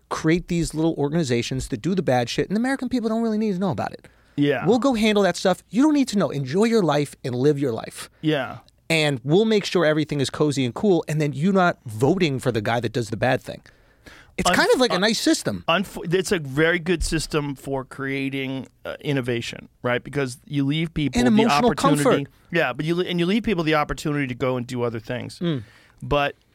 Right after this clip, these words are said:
Speaker 2: it also is an opportunity for people to be unrealistic about the world. Like, Israelis are very realistic about the world.
Speaker 1: They have to be.
Speaker 2: They have to be.
Speaker 1: Yeah.
Speaker 2: And they also have mandatory military service.
Speaker 1: Yes.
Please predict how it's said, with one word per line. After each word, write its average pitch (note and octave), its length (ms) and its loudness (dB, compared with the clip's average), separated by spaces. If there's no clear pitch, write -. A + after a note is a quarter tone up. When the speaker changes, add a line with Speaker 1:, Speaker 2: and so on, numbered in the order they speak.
Speaker 2:
it D#3 100 2
also D3+ 720 2
is C#3 440 -4
an C3+ 100 -4
opportunity C3+ 640 -2
for C#3+ 160 -6
people C#3 260 -4
to C3 80 -4
be C#3 220 -4
unrealistic C3+ 760 -4
about B2+ 260 -6
the B2+ 80 -6
world. A#2+ 480 -6
Like, C#3 160 -2
Israelis D3+ 840 0
are C#3 100 -4
very C#3+ 420 0
realistic B2+ 540 -4
about A#2 240 -6
the A#2 80 -10
world. G2+ 300 -8
Speaker 1:
They G2+ 60 -8
have A#2 180 -2
to A#2 80 -8
be. - 200 -12
Speaker 2:
They C3+ 140 -6
have B2 220 -4
to - 100 -20
be. - 220 -18
Speaker 1:
Yeah. A#2 100 -6
Speaker 2:
And D3+ 100 0
they D#3 80 2
also D3+ 480 0
have C3+ 240 -4
mandatory C3+ 500 -4
military B2 420 -6
service. A2 520 -14
Speaker 1:
Yes. - 260 0